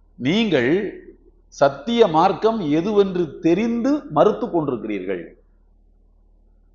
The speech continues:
உண்மை மார்க்கம் எதுவென்று தெரிந்து வேண்டுமென்றே நீங்கள்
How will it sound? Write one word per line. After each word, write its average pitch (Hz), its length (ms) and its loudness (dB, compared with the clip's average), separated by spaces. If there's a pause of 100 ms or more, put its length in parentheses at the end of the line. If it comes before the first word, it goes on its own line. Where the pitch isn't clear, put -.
(120)
உண்மை 247 420 2
மார்க்கம் 220 440 6
எதுவென்று 202 520 4
தெரிந்து 247 380 4
வேண்டுமென்றே 220 680 6
நீங்கள் 196 580 0